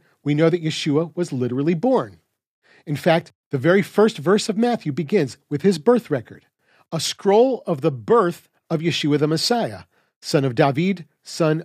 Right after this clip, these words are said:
of Avraham. Hebrews chapter two details his humanity, saying in verse fourteen that as the children have shared in blood and flesh, Yeshua himself likewise shared of the same. And in verse seventeen, it says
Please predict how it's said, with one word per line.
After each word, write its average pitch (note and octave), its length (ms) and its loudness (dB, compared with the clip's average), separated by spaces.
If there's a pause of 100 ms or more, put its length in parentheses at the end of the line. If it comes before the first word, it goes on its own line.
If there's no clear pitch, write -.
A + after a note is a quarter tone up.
of D#3 100 -4
Avraham. B2+ 540 -6 (840)
Hebrews D#3+ 320 -2
chapter F#3+ 280 2
two B3 260 2
details D3+ 460 0
his D#3 160 -2
humanity, G3 480 0
saying D3 380 -2
in C#3 100 -2
verse D3+ 240 -2
fourteen F#3+ 640 -2 (380)
that F3 200 2
as F3+ 220 2
the D#3+ 100 -2
children A#3+ 420 0
have E3+ 200 -4
shared G#3+ 440 0
in D3+ 260 -6
blood F#3+ 360 4
and B3 140 -4
flesh, C#3 500 -6 (460)
Yeshua G#3+ 500 0
himself G3 560 0 (160)
likewise A#3+ 960 2
shared G#3+ 580 2 (100)
of F3 320 0 (100)
the D#3 140 0
same. A#2 480 -6 (680)
And D#3+ 160 0
in D#3 60 4
verse F3+ 220 0
seventeen, G#3+ 460 0
it D#3 120 -2
says D3 360 0